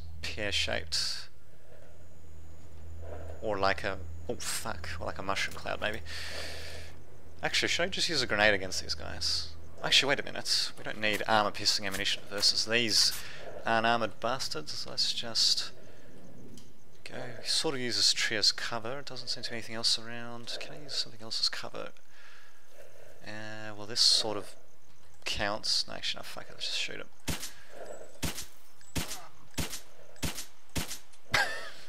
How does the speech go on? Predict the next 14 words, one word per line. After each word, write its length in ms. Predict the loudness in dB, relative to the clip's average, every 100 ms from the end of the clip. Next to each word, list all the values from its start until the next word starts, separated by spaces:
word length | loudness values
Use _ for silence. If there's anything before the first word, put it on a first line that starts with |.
| -2 -2 -2 -4 -4 -4
<laughs> 80 | -4 -2 -4 -2 -4 -4 -2 -2 0 0 -2 -2 8
Almost 340 | 10 10 10
single 240 | 10 8 6
shot 280 | 6 6
at 120 | 4 2
every 180 | 0
one 160 | 0 0
of 120 | 0
them. 120 | -2 -2 -2 -4 -4
Very 140 | -2
nice. 480 | -2 0 4 4 4 0
<laughs> 40 | -2 -4 -2 -2 -4 -4 -2 -2 -4 -4 -4 -4 -4 -4 -4 -2 -2 -4 -4 -4 -4 -2 -2 -2 -4 -4 -4 -4 -2 -2 -2 -2 -2 -2 -2 -2 -2 -2
Oh 260 | 4 6 6
my 180 | 4